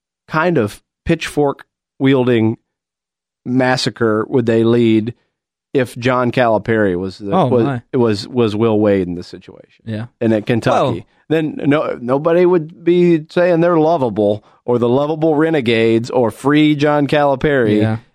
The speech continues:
Speaker 1: It would be burn 'em to the ground. Of course, we knew they were cheating all along. This is a, you know, what a bunch of dirty cheats.
Speaker 2: Yep.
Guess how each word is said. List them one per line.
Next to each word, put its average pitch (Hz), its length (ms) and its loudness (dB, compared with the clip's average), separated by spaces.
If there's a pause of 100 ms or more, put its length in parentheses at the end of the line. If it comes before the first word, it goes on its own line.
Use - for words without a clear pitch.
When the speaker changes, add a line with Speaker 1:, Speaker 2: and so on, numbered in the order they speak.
(240)
Speaker 1:
It 143 120 2
would 135 120 2
be 131 180 2
burn 135 240 0
'em 170 100 0
to 165 80 2
the 160 80 2
ground. 143 360 2
Of 123 80 -2
course, 156 340 -2
we 143 80 2
knew 156 180 2
they 156 140 0
were 143 80 0
cheating 147 320 0
all 139 240 2
along. 139 400 2
This 135 160 -2
is 131 160 2
a, 135 180 2
you 143 80 2
know, 113 360 2 (200)
what 147 180 0
a 139 40 0
bunch 139 220 -2
of 123 80 -2
dirty 131 260 2
cheats. - 500 -4
Speaker 2:
Yep. 123 160 -14